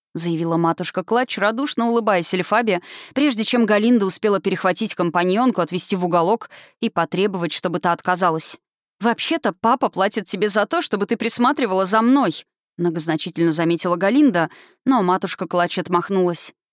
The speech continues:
«Да это другое дело, голубушка, совсем другое дело. Это уж я и сама решить могу».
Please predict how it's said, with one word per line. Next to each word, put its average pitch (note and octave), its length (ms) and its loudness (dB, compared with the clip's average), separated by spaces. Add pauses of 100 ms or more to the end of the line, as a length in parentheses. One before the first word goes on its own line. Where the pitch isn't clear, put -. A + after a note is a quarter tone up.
«Да F4 180 0
это G#3 220 -2
другое G3 440 0
дело, D#3+ 240 0
голубушка, F3 540 -2
совсем B3+ 480 2
другое G#3 340 0
дело. D#3 380 -2 (360)
Это F#4+ 240 0
уж A#3+ 120 0
я A#3 160 2
и C4+ 80 0
сама E3+ 340 2
решить A3+ 340 -2
могу». D#3 400 0